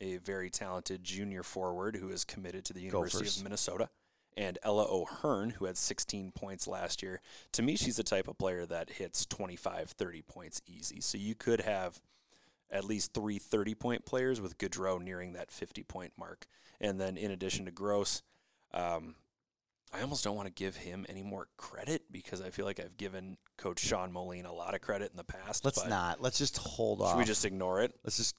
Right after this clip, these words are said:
Speaker 2: amnesty
Speaker 1: I think
Speaker 2: on,
Speaker 1: he's the X
Speaker 2: on
Speaker 1: factor, though.
Speaker 2: I think he is, too.
Speaker 1: <laughs> I mean, from,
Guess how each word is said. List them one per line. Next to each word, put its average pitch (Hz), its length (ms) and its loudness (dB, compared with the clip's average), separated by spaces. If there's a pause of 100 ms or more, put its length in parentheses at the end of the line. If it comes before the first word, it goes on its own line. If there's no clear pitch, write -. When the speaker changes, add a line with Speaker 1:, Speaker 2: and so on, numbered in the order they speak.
(180)
Speaker 2:
amnesty 120 580 2
Speaker 1:
I 101 120 6
think 104 200 8
Speaker 2:
on, 110 60 6
Speaker 1:
he's 107 160 2
the 95 120 -2
X 101 220 4
Speaker 2:
on 98 60 -2
Speaker 1:
factor, - 320 -8 (100)
though. - 60 -16 (420)
Speaker 2:
I - 120 6
think - 180 2
he 131 140 2
is, 107 140 4
too. 98 560 4
Speaker 1:
<laughs> - 80 -10
I 110 140 8
mean, 101 320 2
from, 95 520 0